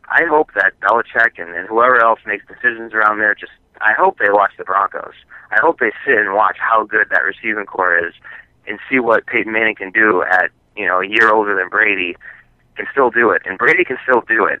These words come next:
It's just, he, he's, he's working with me, you, and your cousin Billy out there on Sundays, and it's, it's just hard to put it all together.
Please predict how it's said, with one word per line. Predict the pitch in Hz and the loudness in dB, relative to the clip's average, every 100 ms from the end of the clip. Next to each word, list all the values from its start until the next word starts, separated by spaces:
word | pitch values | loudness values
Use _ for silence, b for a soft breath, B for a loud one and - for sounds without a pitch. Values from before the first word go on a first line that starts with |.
| - | -10
It's | - 67 90 - | -10 -8 -8 -6
just, | 113 - - | -6 -6 -14
he, | - - 117 _ _ | -12 -8 -8 _ _
he's, | - 117 110 - | -8 -8 -6 -4
he's | 120 107 | -4 0
working | 117 139 147 127 107 | 2 2 2 0 2
with | 107 104 _ B B B _ | 2 2 _ B B B _
me, | 113 123 123 123 117 110 | -6 -2 0 0 -2 -6
you, | 104 110 107 104 101 - | -4 0 2 0 -4 -6
and | 95 98 98 95 | -4 -2 -2 -6
your | 92 90 | -8 -10
cousin | - 120 110 98 | -4 -2 -2 -6
Billy | - 107 98 85 90 B B B | -2 2 2 0 -8 B B B
out | 101 - | -2 0
there | 101 98 | 0 0
on | 95 | 0
Sundays, | 113 113 87 87 | -2 -2 -2 -4
and | 92 | -6
it's, | 92 - _ | -8 -8 _
it's | 107 - | -8 -8
just | 123 - | -12 -6
hard | 113 113 113 | 0 0 0
to | 110 | -4
put | 117 107 | -2 0
it | 104 | 2
all | 95 | 0
together. | 85 110 127 92 - | 0 0 2 0 -6